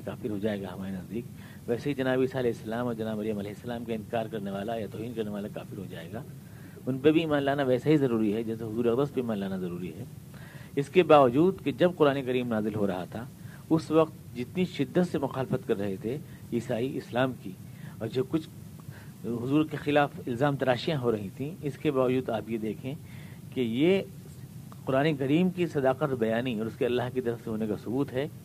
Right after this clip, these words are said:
کہ جناب مریم علیہ السلام کے بارے میں اور جناب عیسیٰ علیہ السلام کے بارے میں کوئی بھی ایک ناروا لفظ قرآن کریم میں جواب میں نہیں کہا گیا، اور اسی ثابت ہوتا ہے کہ یہ اللہ کی کتاب ہے، اور یہ کسی انسان کی کتاب نہیں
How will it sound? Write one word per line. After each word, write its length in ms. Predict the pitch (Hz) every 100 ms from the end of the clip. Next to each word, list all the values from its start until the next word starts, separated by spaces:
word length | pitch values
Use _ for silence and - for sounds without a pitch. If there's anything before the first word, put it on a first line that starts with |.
| - - - - -
کہ 80 |
جناب 320 | 120 135 139 131
مریم 240 | 135 156
علیہ 140 | 143
السلام 320 | 135 127 117 107
کے 100 | 107
بارے 260 | 104 110
میں 120 | 117 147
اور 100 | 135
جناب 300 | 120 120 123
عیسیٰ 180 | 131 139
علیہ 100 | 120
السلام 240 | 123 104
کے 80 | 101
بارے 240 | 92 87 85
میں 180 | 123 160 - - - - - -
کوئی 320 | 165 202 180
بھی 340 | 120 143 156 104 - - - -
ایک 240 | 135 147 135
ناروا 380 | 135 139 143 147
لفظ 280 | 139 151 -
قرآن 240 | 131 120
کریم 300 | 117 113 120
میں 120 | 147 143
جواب 300 | 120 101 92
میں 100 | 107
نہیں 160 | 101 110 -
کہا 140 | - -
گیا، 140 | - - - -
اور 80 |
اسی 220 | 127 - 151
ثابت 280 | 131 131
ہوتا 200 | 113 104 113
ہے 80 |
کہ 60 | 110
یہ 160 | 110 113
اللہ 240 | 110 117
کی 100 | 123
کتاب 280 | 101 98 85
ہے، 100 | 101 - - - -
اور 160 | -
یہ 100 | 117 123
کسی 260 | 101 - 156 - - - - - - -
انسان 380 | 113 107 127 104
کی 200 | 117 -
کتاب 200 | 120 92
نہیں 180 | 95 85